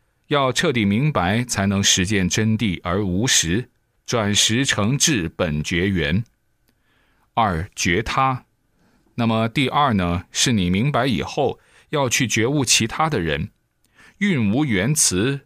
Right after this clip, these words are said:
度有情界。要运转于无缘慈，这个道理呀，同学们啊，运无缘慈啊。众生在这整个人生宇宙之中，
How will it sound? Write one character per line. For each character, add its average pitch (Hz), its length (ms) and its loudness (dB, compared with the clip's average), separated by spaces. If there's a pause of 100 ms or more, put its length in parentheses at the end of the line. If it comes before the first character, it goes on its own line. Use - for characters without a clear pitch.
(100)
度 135 220 0
有 82 220 -4
情 80 360 -4
界。 143 300 -2 (560)
要 113 400 0
运 139 240 0
转 82 260 0
于 101 240 2
无 120 280 0
缘 120 260 0
慈， 117 440 0 (440)
这 156 140 -2
个 101 100 -2
道 101 200 0
理 85 140 -2
呀， 76 320 -2 (360)
同 113 200 -2
学 104 200 -2
们 90 200 0
啊， 82 300 -2 (380)
运 151 280 0
无 107 200 0
缘 104 260 0
慈 92 360 0
啊。 90 340 -2 (680)
众 170 220 -2
生 151 320 0
在 135 320 0
这 135 180 0
整 87 300 -2
个 135 140 0
人 101 200 2
生 143 240 0
宇 107 200 0
宙 104 180 -2
之 117 160 -4
中， 135 300 -2